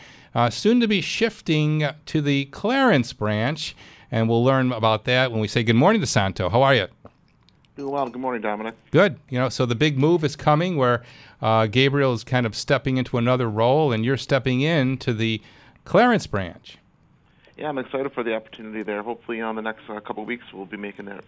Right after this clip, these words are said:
Speaker 2: that switch.
Speaker 1: Okay, so in the meantime, you're still at Kenton. And in the meantime, Santo, we still have available the two and a half percent fixed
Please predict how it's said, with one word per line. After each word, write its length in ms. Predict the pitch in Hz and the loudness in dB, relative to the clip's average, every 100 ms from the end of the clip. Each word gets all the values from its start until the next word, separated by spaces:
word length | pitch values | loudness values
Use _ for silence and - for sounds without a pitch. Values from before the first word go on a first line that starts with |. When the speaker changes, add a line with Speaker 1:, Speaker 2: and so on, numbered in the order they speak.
| _ | _
Speaker 2:
that 140 | - 80 - | -16 -16 -14
switch. 220 | 127 120 - - | -12 -12 -12 -10
Speaker 1:
Okay, 360 | 113 - 170 | -6 -2 -2
so 120 | 104 120 | -2 -2
in 80 | |
the 60 | 120 | 0
meantime, 500 | 135 175 - 127 123 | 2 0 0 0 0
you're 100 | 113 | -2
still 240 | - 123 107 | -2 -2 -4
at 100 | - | -4
Kenton. 580 | 131 131 131 101 95 | -4 -2 -2 -2 -2
And 120 | 107 110 | -2 2
in 60 | |
the 40 | 120 | 4
meantime, 760 | 143 254 139 - 127 110 110 | 6 4 2 2 2 2 0
Santo, 640 | 110 120 110 104 120 151 202 - - - - | -2 0 0 0 2 4 2 -4 -20 -16 0
we 160 | 151 | 2
still 380 | 160 - 208 262 | 2 4 4 6
have 200 | 196 240 | 6 4
available 720 | 233 160 175 226 143 117 156 - - - - | 4 4 6 6 6 2 0 -6 -20 -12 -8
the 80 | |
two 320 | 131 - 196 202 | -6 -2 0 2
and 100 | 180 | 2
a 60 | |
half 380 | 147 156 151 - | 4 4 4 -2
percent 520 | - 131 - 135 147 - _ _ | -6 -2 2 2 0 -8 _ _
fixed 760 | _ - - 185 196 - - - | _ -8 0 0 0 -8 -10 -12